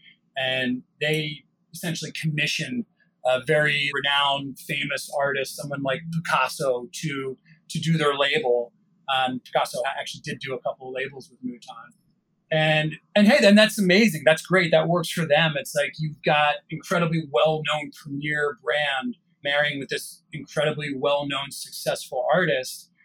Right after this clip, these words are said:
I thought it would be great to give exposure to a relatively unknown or completely unknown artist to help give exposure to their brand. And I, I like the idea of being hyper local,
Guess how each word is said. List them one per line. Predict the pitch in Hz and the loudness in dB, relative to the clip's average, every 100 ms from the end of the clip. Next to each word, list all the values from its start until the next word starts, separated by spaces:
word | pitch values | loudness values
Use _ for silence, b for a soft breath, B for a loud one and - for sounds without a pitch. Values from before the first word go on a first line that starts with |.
| b b b _ - | b b b _ 0
I | 160 | 0
thought | 160 165 156 151 - _ | 2 4 4 0 -8 _
it | 170 | 0
would | 156 | 0
be | 156 - | -2 -10
great | 139 143 160 156 - | -2 0 0 -2 -6
to | - 139 | -12 -6
give | 151 | -6
exposure | 135 - - 151 151 143 143 135 - | -6 -6 -4 -2 -2 -2 -2 -2 -8
to | 147 143 139 139 _ _ - | -8 -8 -8 -12 _ _ -20
a | 131 | -2
relatively | 151 165 170 170 160 160 | 2 2 2 -2 0 0
unknown | 156 151 151 147 143 | 0 2 2 2 0
or | 131 | -4
completely | _ - 165 - 160 | _ -16 -14 -8 -4
unknown | 151 147 143 143 | -4 -4 -4 -2
artist | 143 143 147 - - - _ _ _ - | -2 -2 -2 -6 -12 -20 _ _ _ -10
to | 160 | -4
help | 143 151 156 _ _ _ _ | 0 0 0 _ _ _ _
give | 165 - 170 - | -4 -4 -8 -10
exposure | 160 - 165 156 143 | -10 -2 0 0 -4
to | 135 | -2
their | 143 175 | 2 2
brand. | 131 135 131 127 127 - | 0 -2 -2 -4 -6 -4
And | 180 208 185 - _ 185 | 2 4 2 -2 _ 2
I, | 190 170 | 2 4
I | 175 | 4
like | 180 170 | 4 4
the | 190 170 | 4 4
idea | 160 151 160 151 | 4 4 2 2
of | 135 | 0
being | 147 147 143 143 | -6 -4 -6 -6
hyper | 147 151 - 143 | -2 -2 -2 -2
local, | 131 160 165 131 123 | 2 2 0 -2 -4